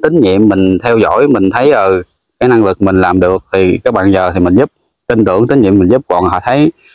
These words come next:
mà nghi ngờ thì mình đi kiếm thầy khi nào giỏi hơn á, chứ hỏi, đừng, đừng hỏi mình là chữa được hay không ha. Rồi. Rồi cái nữa là,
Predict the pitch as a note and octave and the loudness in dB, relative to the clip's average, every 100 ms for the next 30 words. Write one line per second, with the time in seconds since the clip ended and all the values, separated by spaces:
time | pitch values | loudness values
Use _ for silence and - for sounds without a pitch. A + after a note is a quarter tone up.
0 | _ - G#2 A2+ G#2 F#2+ F#2+ F#2+ F#2 F#2 | _ -2 0 2 2 0 0 0 0 0
1 | G#2+ G#2 C#3+ A2 F2 F#2+ F#2 F2 E2+ C#3 | 0 0 -2 0 -2 0 0 0 0 -2
2 | A#2 A2+ B2 _ - C3 B2 A2+ G#2+ G2+ | 0 0 -2 _ -4 -2 0 0 -2 -2
3 | F2 B2 C3+ F#2+ F2+ F2+ F2+ E2 B2 G#2+ | 0 2 2 0 0 0 0 0 0 -2
4 | F2+ F2+ F2 G#2 G#2+ F#2+ G#2 A2 A#2 B2 | -2 -4 -2 0 2 2 0 -2 -2 -4
5 | - _ _ _ _ _ _ _ _ - | -6 _ _ _ _ _ _ _ _ -6
6 | - F2 E2 - - _ _ _ _ _ | -4 -4 -8 -12 -14 _ _ _ _ _
7 | _ _ _ _ _ _ - F#2+ F#2 A#2 | _ _ _ _ _ _ -4 -2 0 0
8 | C#3 C#3 G2+ B2+ C3+ F#2+ F#2 F#2 F#2 | 0 2 0 0 -2 0 0 0 -2